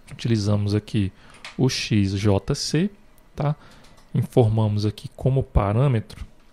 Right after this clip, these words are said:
como opção, a opção "-p", tá? O que que essa opção "-p" indica?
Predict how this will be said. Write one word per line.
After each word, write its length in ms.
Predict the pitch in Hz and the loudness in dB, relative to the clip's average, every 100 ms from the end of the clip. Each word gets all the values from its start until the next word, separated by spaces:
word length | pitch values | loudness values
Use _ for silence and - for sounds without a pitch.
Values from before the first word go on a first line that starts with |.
| - | -6
como 240 | 131 110 | -2 0
opção, 560 | 104 - - 143 143 120 - - - - | -2 -4 -6 -2 -4 -4 -12 -20 -20 -8
a 60 | - | -4
opção 480 | 127 120 - 123 151 | -2 -2 -2 -2 -2
"-p", 920 | 135 139 156 156 - - - 120 110 - - - - | -2 -2 -2 -4 -8 -6 -2 0 -2 -8 -20 -18 -4
tá? 140 | 127 | -2
O 80 | 139 | 0
que 140 | 151 | -2
que 100 | 131 | -2
essa 160 | 131 131 | -2 0
opção 340 | - - 131 | -2 -2 -2
"-p" 720 | 120 120 117 - - 127 123 - - - - | -2 -2 -4 -8 -4 0 0 -2 -12 -20 -8
indica? 600 | 123 117 104 107 101 - | -4 -2 2 0 0 -8